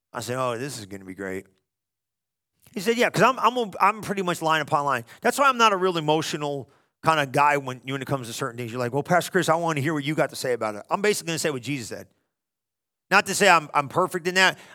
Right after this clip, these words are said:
I don't get really emotional about a lot of stuff 'cause I just stick to the word. You know, I heard Kenneth <laughs> Hagin say a story one time. Ever tell you that Kenneth Hagin story? Yeah, Mister Retha was with him, and he, they were standing together, and she goes, "I don't care." She goes, "I don't think you'd much care if me and the kids,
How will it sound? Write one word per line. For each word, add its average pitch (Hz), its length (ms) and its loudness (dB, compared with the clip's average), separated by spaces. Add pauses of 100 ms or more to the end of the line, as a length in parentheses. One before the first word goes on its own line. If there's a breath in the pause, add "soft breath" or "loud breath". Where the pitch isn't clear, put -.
I 165 60 6
don't 202 180 2
get 185 120 0
really 175 180 -2
emotional 156 540 0
about 151 380 2
a - 20 -2
lot 151 160 2
of 143 80 -2
stuff 160 180 4
'cause 143 120 -4
I 156 60 4
just 165 140 -2
stick - 240 -4
to 156 100 -6
the 147 60 -4
word. 151 380 -2
You 156 60 -12
know, 160 80 2
I 156 40 4
heard 170 160 4
Kenneth 151 220 2
<laughs> - 60 0
Hagin 165 280 2
say - 140 -2
a 123 80 -2
story 139 320 -4
one 139 160 -4
time. 135 160 -2 (280 loud breath)
Ever 220 120 0
tell 233 100 4
you 220 60 6
that 208 120 6
Kenneth 196 220 0
Hagin 190 260 0
story? 196 360 -2 (520 loud breath)
Yeah, 156 180 6
Mister 165 280 -2
Retha 170 260 0
was 156 180 -2
with 160 160 0
him, 165 100 -2
and 143 140 -2
he, 139 60 -4 (100)
they 131 140 -4
were 131 80 -6
standing 156 340 -2
together, 156 300 0
and 147 100 -6
she 190 100 -4
goes, 165 280 0
"I 247 140 8
don't 294 200 4
care." 247 260 2
She 220 160 -4
goes, 185 180 2
"I 254 140 6
don't 302 200 2
think 226 180 -2
you'd 233 140 -2
much 226 240 -2
care 233 180 4
if 180 80 0
me 214 200 -2
and 185 100 -2
the 160 40 -2
kids, 202 440 4